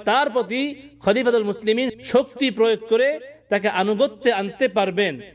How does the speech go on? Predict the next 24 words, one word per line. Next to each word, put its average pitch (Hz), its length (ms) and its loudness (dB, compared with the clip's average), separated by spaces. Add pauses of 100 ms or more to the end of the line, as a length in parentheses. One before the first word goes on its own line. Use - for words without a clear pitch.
(260)
যদি 247 300 4
কোনো 254 260 0
ব্যক্তি 220 380 -2 (540)
খলিফা 226 340 2
নিযুক্ত 226 380 -2
হওয়ার 208 260 2
পর 220 200 -2
ইখতিলাফ 262 520 0
তৈরি 220 220 0
করে 220 240 0 (380)
এবং 202 180 2
তাকে 220 220 0
বায়াহ 190 500 0 (120)
প্রদান 208 320 0
না 226 220 0
করে, 180 260 -2 (500)
তাহলে 180 180 2
তার 233 260 2
প্রতি 226 220 0
লানত, 208 420 0 (320)
আল্লাহ 208 240 2
সুবহানাহু 208 500 0
ওয়া 202 120 -4
তাআলার 214 380 2